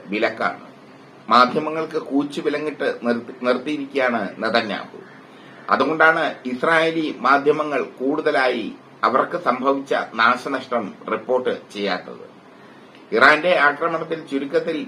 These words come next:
ഇസ്രായേൽ കിടുങ്ങി വിറച്ചു എന്ന് തന്നെ പറയാം. ഇസ്രായേലിന്റെ തന്ത്രപ്രധാനമായ മേഖലകൾ പലതും തകർന്ന് തരിപ്പണമായിപ്പോയി. അതുകൊണ്ടാണ്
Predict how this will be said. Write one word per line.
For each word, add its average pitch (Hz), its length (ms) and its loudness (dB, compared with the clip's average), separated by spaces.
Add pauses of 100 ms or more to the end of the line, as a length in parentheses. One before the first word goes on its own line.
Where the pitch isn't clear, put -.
ഇസ്രായേൽ 143 640 2 (260)
കിടുങ്ങി 143 360 -4
വിറച്ചു 131 640 -2
എന്ന് 120 280 -2
തന്നെ 107 300 -4 (180)
പറയാം. 98 360 2 (840)
ഇസ്രായേലിന്റെ 160 600 4
തന്ത്രപ്രധാനമായ 156 1120 0
മേഖലകൾ 147 680 -2 (100)
പലതും 127 500 2 (240)
തകർന്ന് 123 600 -2
തരിപ്പണമായിപ്പോയി. 113 840 -2 (760)
അതുകൊണ്ടാണ് 151 600 4